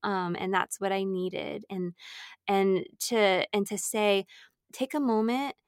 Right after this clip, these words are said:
to right now just smell your baby's head and to just, like, let that scent, like, overcome you." And it might not feel overcoming right now, but, like, what, how would you respond if it was, you know? Like,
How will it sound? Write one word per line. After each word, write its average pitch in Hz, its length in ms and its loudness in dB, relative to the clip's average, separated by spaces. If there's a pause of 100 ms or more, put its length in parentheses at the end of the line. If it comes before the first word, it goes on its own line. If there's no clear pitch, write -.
(320)
to 220 120 -8
right 208 240 0
now 196 420 0
just - 340 -4
smell 196 280 -2
your 196 140 -2
baby's 185 360 -4
head - 400 -8
and 190 140 -4
to 202 100 -4
just, 196 440 -2
like, 185 280 0 (340)
let 190 380 4
that 208 220 2
scent, 190 640 -2
like, 180 320 0 (340)
overcome 185 600 -2
you." 175 180 -2
And 202 140 2
it 190 60 2
might 190 160 2
not 247 160 2
feel 254 220 4
overcoming 254 580 2
right 214 180 0
now, 170 200 -2
but, 202 120 0
like, 208 160 2
what, 214 200 2
how 226 200 2
would 254 140 4
you 269 100 0
respond 208 520 2
if 208 120 -4
it 185 100 -8
was, 170 520 -8
you 240 120 6
know? 294 280 4
Like, 277 280 2